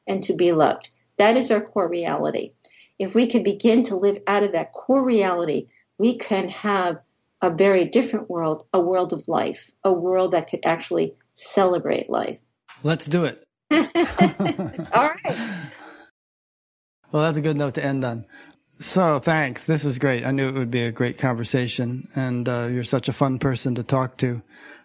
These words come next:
Speaker 2: I've really enjoyed it, and I've really enjoyed all the hours of preparation that I spent this week. It's very enriching.
Speaker 1: Thanks, Rick. Good to be with you.
Speaker 2: And thanks to those who've been listening or watching.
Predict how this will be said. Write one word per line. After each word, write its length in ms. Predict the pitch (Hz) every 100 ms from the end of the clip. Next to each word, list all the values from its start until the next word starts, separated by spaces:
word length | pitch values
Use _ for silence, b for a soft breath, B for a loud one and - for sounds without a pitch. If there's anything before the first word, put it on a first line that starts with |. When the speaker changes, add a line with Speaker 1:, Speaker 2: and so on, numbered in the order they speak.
| _
Speaker 2:
I've 140 | 139 127
really 200 | 139 135
enjoyed 340 | 127 131 127
it, 80 | 131
and 100 | -
I've 120 | 120
really 160 | 131 127
enjoyed 460 | 123 131 131 120 135
all 220 | 127 123
the 140 | 123
hours 340 | 123 131 131 120
of 280 | 117 113 - b b b b b _
preparation 640 | 139 117 139 151 143 123 - 156
that 340 | 143 127 127
I 140 | 123
spent 300 | 117 - 123
this 200 | 135 123
week. 200 | 131 117
It's 220 | 123 - - 135
very 200 | 147 135
enriching. 520 | 127 113 120 123 - _ _ _ _ _ _ _ _
Speaker 1:
Thanks, 380 | 277 220 196 -
Rick. 260 | 196 196 - _ _
Good 120 | 269 269
to 60 |
be 120 | 247
with 160 | 233 226
you. 220 | 185 165 - _ B B B B _
Speaker 2:
And 180 | 175 151
thanks 220 | 185 185
to 40 | 214
those 200 | 175 151
who've 120 | 156
been 160 | 151 151
listening 280 | 147 151
or 80 | 147
watching. 640 | 139 131 120 123 170 175